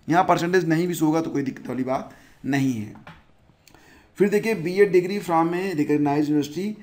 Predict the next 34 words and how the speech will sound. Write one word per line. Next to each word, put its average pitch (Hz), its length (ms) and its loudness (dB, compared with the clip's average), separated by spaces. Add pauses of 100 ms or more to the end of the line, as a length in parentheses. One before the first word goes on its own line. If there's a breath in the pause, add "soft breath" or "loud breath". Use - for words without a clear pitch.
(260 loud breath)
तो 165 60 0
अगर 170 340 2
आपके 190 260 4
पास 190 240 0
बीएड 160 500 0
ही 180 280 0
है, 123 420 -8
ठीक 170 160 4
है, - 380 -4 (140)
तो 156 60 4
ये 185 120 2
जो 190 100 2
पहला 170 300 4 (160)
इक्विवेलेंट 165 520 0
वाला, 156 280 2
अ, 131 420 -6
दिया 139 220 0
गया 139 140 0
कॉलम 143 340 -2
इसको 156 260 -2
आपको 143 220 0
टच 135 220 -6
नहीं 131 140 -2
करना 131 260 -2
है। 147 240 -6 (380 loud breath)
अगर 143 140 0
आपने 151 200 2
बीएड 160 360 4
किया 160 160 4
हुआ 151 180 6
है 139 140 0
दो 131 160 -2
साल 127 220 -4
का 160 500 -6